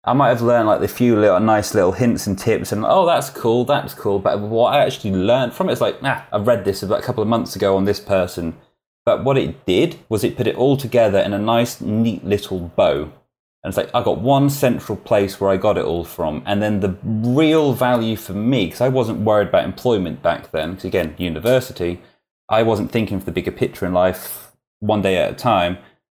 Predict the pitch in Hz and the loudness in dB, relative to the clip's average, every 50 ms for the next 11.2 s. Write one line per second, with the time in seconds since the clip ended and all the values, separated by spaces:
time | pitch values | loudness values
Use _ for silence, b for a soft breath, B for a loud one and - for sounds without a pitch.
0 | _ _ _ _ - - - 95 - - 110 101 - - - 92 80 67 90 87 | _ _ _ _ -10 -6 -6 -6 -2 0 0 0 0 0 -4 -4 -2 0 0 0
1 | 85 85 82 82 - _ _ _ - - 127 113 104 104 - - 87 85 101 104 | 0 -2 -2 -4 -10 _ _ _ -2 2 2 2 2 2 0 0 2 2 2 0
2 | 87 - - 101 98 90 - 87 87 107 117 113 98 90 80 - - - - _ | -2 -4 -4 -2 -2 -2 -2 -2 0 2 2 2 2 2 0 -2 -6 -12 -10 _
3 | - 110 - 80 107 120 127 135 135 127 127 - - - - 90 85 85 85 82 | -2 -2 -2 -2 -2 0 2 2 2 2 0 -2 -4 -8 -6 -4 -4 -2 -2 -2
4 | 80 87 101 110 123 156 175 - - _ _ _ _ _ _ _ _ - 92 90 | -2 -2 -2 -2 -2 -4 -4 -8 -14 _ _ _ _ _ _ _ _ -10 -8 -4
5 | 90 113 117 120 113 - - - - - 104 101 95 87 85 82 - 92 87 - | -2 0 0 2 0 0 -4 -6 -4 0 4 4 6 4 4 2 2 0 0 0
6 | - - 85 90 92 90 85 90 98 92 82 78 76 76 76 73 76 76 73 71 | -4 -8 -6 -6 -4 0 0 2 2 2 0 0 0 0 0 0 0 -2 -4 -6
7 | - - _ _ _ _ _ _ _ 90 90 107 117 110 - - - 101 98 92 | -10 -16 _ _ _ _ _ _ _ -4 0 0 0 0 -2 -4 -2 0 0 0
8 | 92 90 82 - - - - - _ _ - 127 120 - 117 101 98 104 101 98 | 0 -2 -4 -8 -10 -14 -16 -20 _ _ -4 -2 -2 -2 -4 -2 2 2 4 4
9 | 95 95 101 95 - 87 82 - - - 92 80 76 - - - - - 95 92 | 4 2 0 -2 -4 -6 -8 -8 -4 -4 -2 -2 -4 -6 -10 -14 -10 -6 -4 -4
10 | 92 90 107 127 123 127 - - - 85 95 90 95 87 95 101 - 95 92 92 | -2 0 0 0 0 0 -4 -8 -6 -6 -6 -6 -4 -2 0 2 4 4 4 4
11 | 92 87 - - | 4 2 0 -2